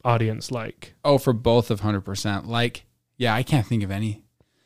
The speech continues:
Speaker 1: Yeah,
Speaker 2: others.
Speaker 1: I think
Speaker 2: I know
Speaker 1: those three
Speaker 2: Toy Stories are close. All four of the
Speaker 1: Yeah.
Speaker 2: Toy Stories. And at one point they were, but then, you know,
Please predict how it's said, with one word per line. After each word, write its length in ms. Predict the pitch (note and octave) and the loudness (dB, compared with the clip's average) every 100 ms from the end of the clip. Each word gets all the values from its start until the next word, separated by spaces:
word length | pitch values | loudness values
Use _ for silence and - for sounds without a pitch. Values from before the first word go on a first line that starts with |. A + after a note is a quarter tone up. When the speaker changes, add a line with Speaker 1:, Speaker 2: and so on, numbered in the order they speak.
| - | -12
Speaker 1:
Yeah, 180 | B2+ B2+ | -2 4
Speaker 2:
others. 180 | C3 | 4
Speaker 1:
I 40 | D#3 | 6
think 80 | D#3+ | 6
Speaker 2:
I 40 | |
know 60 | F3 | 8
Speaker 1:
those 140 | G#3 D#3 | 6 6
three 160 | D3+ | 6
Speaker 2:
Toy 100 | F3 | 6
Stories 420 | F3 F#3+ F3+ F#3 | 4 4 4 6
are 60 | D3 | 2
close. 580 | - B2 G2+ - - - _ _ _ _ _ _ _ _ _ | 2 0 0 0 -6 -6 _ _ _ _ _ _ _ _ _
All 180 | - C3+ | 4 4
four 200 | C3 C3+ | 6 4
of 60 | B2+ | 4
the 60 | A#2 | 4
Speaker 1:
Yeah. 60 | |
Speaker 2:
Toy 140 | B2+ A#2 | 4 2
Stories. 300 | C3 B2 A#2+ | 4 2 2
And 140 | C#3+ | 0
at 100 | B2 | 4
one 200 | C#3+ D3+ | 6 6
point 240 | D#3+ D3+ | 6 6
they 120 | C#3 A#2+ | 6 6
were, 340 | A2+ B2 C#3 | 6 8 6
but 260 | C3+ A2 - | 6 2 4
then, 240 | A#2 G#2+ | 4 4
you 80 | A2 | 2
know, 220 | G2 | 0